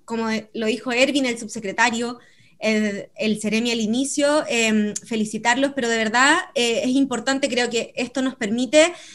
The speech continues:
poder, eh, potenciar este trabajo y llegar a todos los territorios. Muchas veces en los eventos,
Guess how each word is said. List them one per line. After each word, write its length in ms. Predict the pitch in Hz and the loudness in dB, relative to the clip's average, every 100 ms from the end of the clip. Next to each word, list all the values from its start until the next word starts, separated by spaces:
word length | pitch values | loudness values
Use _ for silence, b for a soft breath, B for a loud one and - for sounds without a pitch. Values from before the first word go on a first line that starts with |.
| B B | B B
poder, 480 | 220 220 233 247 240 226 | -4 0 2 2 0 -2
eh, 400 | 220 220 214 - | 0 0 -2 -4
potenciar 580 | 214 214 214 214 247 269 | -4 -2 -2 0 0 0
este 160 | 262 | -4
trabajo 340 | 226 226 294 311 | 0 2 4 4
y 40 | |
llegar 220 | 254 247 | 4 4
a 100 | 277 | 2
todos 160 | 269 320 | 4 4
los 120 | 320 | 4
territorios. 540 | 330 269 220 320 302 247 | 2 -2 2 4 4 2
Muchas 320 | 285 311 311 | 2 2 2
veces 280 | 302 320 339 | 2 2 4
en 80 | 302 | 4
los 120 | 294 | 4
eventos, 520 | 269 240 277 - 311 | 2 2 0 2 0